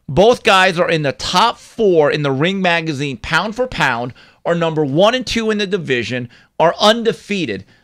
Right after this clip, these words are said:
There's not a fight you can make realistically within a division that has that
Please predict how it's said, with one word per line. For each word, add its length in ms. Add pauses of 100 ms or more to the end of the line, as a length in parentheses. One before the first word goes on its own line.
(140)
There's 340
not 180
a 40
fight 280
you 140
can 160
make 240
realistically 960
within 380
a 100
division 520
that 120
has 280
that 280